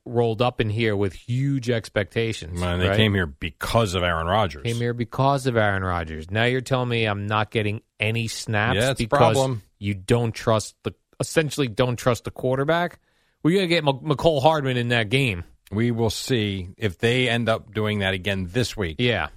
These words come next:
Speaker 2: Like, I get what happened Monday. Maybe they've told him, "Hey, listen,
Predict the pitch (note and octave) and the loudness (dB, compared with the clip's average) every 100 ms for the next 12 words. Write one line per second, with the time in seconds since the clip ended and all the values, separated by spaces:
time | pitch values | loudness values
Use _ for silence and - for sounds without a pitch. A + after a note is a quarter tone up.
0 | - C3+ D3 C#3+ D#3 C3+ A2+ A2+ G#2+ G2+ | -4 2 4 4 0 2 4 4 2 -2
1 | F#2+ F#2 D#2+ D2+ D#2+ _ _ _ _ _ | 0 -2 -2 -8 -10 _ _ _ _ _
2 | _ _ _ G#2 A#2 A#2+ B2 A#2 - - | _ _ _ -2 0 2 2 0 0 -2
3 | B2 A#2 G2+ E2+ G2+ F#2+ G2 E2+ C#2 | 0 0 0 0 0 2 0 -2 -10